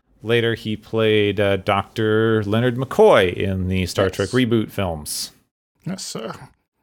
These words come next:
Speaker 2: yeah, I, I, I just still can't, you know, go, go, love the, uh, the bit where, uh, it's like, "Oh, at least I'm not going to die alone," and then, you know,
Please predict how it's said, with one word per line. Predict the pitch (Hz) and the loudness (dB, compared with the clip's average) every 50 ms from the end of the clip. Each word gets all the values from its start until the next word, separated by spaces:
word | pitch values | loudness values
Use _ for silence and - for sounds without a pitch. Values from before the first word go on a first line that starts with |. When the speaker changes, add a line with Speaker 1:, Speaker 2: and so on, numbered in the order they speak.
| _ - 143 - - 143 123 | _ -16 -14 -12 -10 -10 -6
Speaker 2:
yeah, | 147 143 127 127 123 | 0 2 2 4 4
I, | 127 135 127 123 131 117 110 - - - - 156 - _ _ _ _ _ _ - - - - - - - 170 | 4 2 2 0 -2 -6 -10 -14 -18 -18 -18 -18 -18 _ _ _ _ _ _ -16 -16 -14 -12 -14 -10 -8 -4
I, | 165 - 175 | 0 0 2
I | - | 2
just | - - - | 2 0 -2
still | - - 294 269 175 | -2 0 2 2 2
can't, | - - 202 208 - | 2 2 0 0 0
you | - 180 | 0 2
know, | 143 135 131 | 4 4 4
go, | 131 123 123 | 4 2 2
go, | 120 123 110 - - - | 2 0 -2 -2 -6 -4
love | 139 131 180 180 143 | 2 4 6 6 6
the, | 131 147 143 135 | 6 6 6 6
uh, | 127 | 6
the | 113 113 | 4 6
bit | 113 143 143 - | 6 6 6 6
where, | 131 123 123 120 117 117 117 | 4 4 4 4 4 4 4
uh, | 113 110 101 - - _ _ _ _ _ _ | 2 2 0 -4 -10 _ _ _ _ _ _
it's | _ - | _ -6
like, | 127 120 - 143 | -6 -4 -2 0
"Oh, | 147 135 | 2 4
at | 143 165 | 4 4
least | 226 196 - 156 | 2 2 2 2
I'm | 147 151 | 2 4
not | 180 165 151 | 4 4 4
going | - 165 156 143 | 4 4 4 4
to | 135 | 4
die | 120 139 139 135 | 4 4 6 6
alone," | 131 127 135 139 135 127 120 117 | 6 6 8 8 8 6 4 2
and | 117 113 | 2 2
then, | 120 113 101 107 110 - - | 2 0 0 -4 -8 -8 -6
you | 143 123 117 | -2 -2 0
know, | 107 104 98 98 | 0 -2 -2 -4